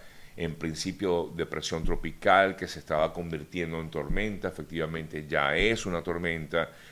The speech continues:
se trata de la tormenta Brett, eh,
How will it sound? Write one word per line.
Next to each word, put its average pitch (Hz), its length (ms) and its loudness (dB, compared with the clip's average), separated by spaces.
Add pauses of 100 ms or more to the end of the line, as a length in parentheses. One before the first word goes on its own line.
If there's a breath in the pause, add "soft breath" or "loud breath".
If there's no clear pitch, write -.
(140 loud breath)
se - 180 -2
trata 85 340 2
de 87 60 8
la 82 120 6
tormenta 82 520 2
Brett, 107 640 4
eh, 71 580 -2